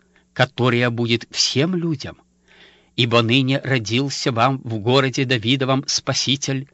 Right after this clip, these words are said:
который есть Христос Господь". Ангел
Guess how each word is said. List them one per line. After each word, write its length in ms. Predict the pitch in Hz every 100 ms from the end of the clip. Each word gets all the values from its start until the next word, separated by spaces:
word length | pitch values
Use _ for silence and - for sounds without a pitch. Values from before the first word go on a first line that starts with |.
| - - - -
который 580 | 135 123 - 160 196
есть 420 | 190 160 165 147 -
Христос 1040 | - - 127 120 - - - 180 202 - - _ _
Господь". 800 | 131 139 139 - - 135 - - _ _ _ _ _ _ _ _ _ _ _ _ _ _ _ _ _
Ангел 520 | 101 87 87 101 139